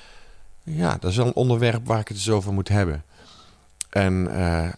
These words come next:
een van die theorieën is inderdaad in, in dat, in die, in die, in dat kwartiertje of twintig minuten,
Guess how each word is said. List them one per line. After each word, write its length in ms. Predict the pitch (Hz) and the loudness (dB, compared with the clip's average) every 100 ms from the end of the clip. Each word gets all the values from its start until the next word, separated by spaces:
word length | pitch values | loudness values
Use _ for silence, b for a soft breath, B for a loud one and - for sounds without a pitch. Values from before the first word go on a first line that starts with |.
| - 95 101 | -4 0 2
een 140 | 120 | 4
van 120 | 107 95 | 4 2
die 140 | 90 | 2
theorieën 500 | 101 92 85 98 101 | 2 4 4 2 2
is 80 | 90 | 2
inderdaad 440 | 87 87 87 87 | 0 2 0 0
in, 200 | 95 90 | 0 -2
in 140 | - 90 | -2 0
dat, 340 | 87 - - - | 0 -4 -12 -12
in 240 | - - | -12 -6
die, 180 | 87 87 | -4 -4
in 140 | - 80 | -4 -6
die, 240 | 76 78 | -6 -6
in 80 | 82 | -4
dat 180 | 82 - | -4 -4
kwartiertje 420 | - - 90 - | -6 -2 -2 -2
of 60 | - | -2
twintig 240 | 90 80 | -2 0
minuten, 320 | 92 87 98 | 0 -2 -4